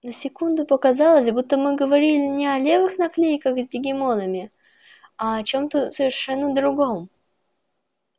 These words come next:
Что ж, эм, да, ясно. У тебя нет интереса к материальным пожиткам. Это достойно похвалы. Винсент задумывается на мгновение, потом отвечает.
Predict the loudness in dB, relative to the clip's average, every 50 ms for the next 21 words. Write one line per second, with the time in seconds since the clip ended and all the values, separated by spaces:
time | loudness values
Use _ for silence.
0 | _ _ _ _ -10 _ -2 0 0 0 -2 -4 -6 -4 -2 -4 -2 -2 -2 -2
1 | -2 -2 -4 -6 -2 2 2 2 2 2 -2 _ _ -4 2 2 2 2 2 -2
2 | -6 -8 -8 -10 _ _ _ _ _ _ _ _ _ _ _ _ _ _ _ _
3 | _ _ _ _ _ _ _ _ _ _ _ -14 -8 -2 2 2 4 4 4 2
4 | 2 0 0 0 0 0 0 0 0 -2 -4 -4 -4 -6 -4 -2 0 0 0 0
5 | 0 -2 0 0 0 0 0 -6 -8 -10 -10 -10 -10 -12 _ _ _ _ _ _
6 | _ -4 -2 -2 0 0 0 0 2 2 2 2 2 0 -2 -4 -2 2 4 6
7 | 6 6 4 0 -2 -8 _ _ _ _ _ _ _ _ _ _ _ _ _ _
8 | _ _ _ _ _ _ _ _ _ _ _ _ _ _ _ _ _ _ _ -2
9 | 0 0 0 -2 -2 -4 -2 0 0 -2 -2 -2 -6 -4 -4 -4 -4 -4 -4 -4
10 | -6 -8 -8 -6 -6 -6 -6 -6 -6 -6 -6 -6 -4 -2 -2 -2 -2 -2 -4 -4
11 | -4 -6 -8 _ _ _ _ _ _ -12 -8 -6 -4 -4 -4 -6 -6 -10 -8 -6
12 | -6 -6 -6 -6 -8